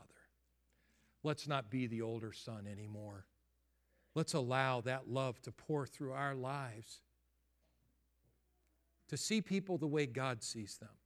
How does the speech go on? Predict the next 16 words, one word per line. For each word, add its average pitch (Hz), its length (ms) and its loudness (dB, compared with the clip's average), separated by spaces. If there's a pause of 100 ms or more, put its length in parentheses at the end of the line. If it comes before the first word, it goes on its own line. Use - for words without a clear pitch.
(1400)
to - 80 -20
see 226 240 0
people 175 500 -2 (2000)
the 127 80 -4
way 131 160 0
God 113 320 -4
sees 101 360 -16
them. 110 80 -20 (1000)
My 175 80 4
pastor 156 480 6
taught, 127 320 4 (120)
uh, 117 260 -2
his 131 440 0
congregation, 127 800 2
and 117 100 -2
they, 123 180 2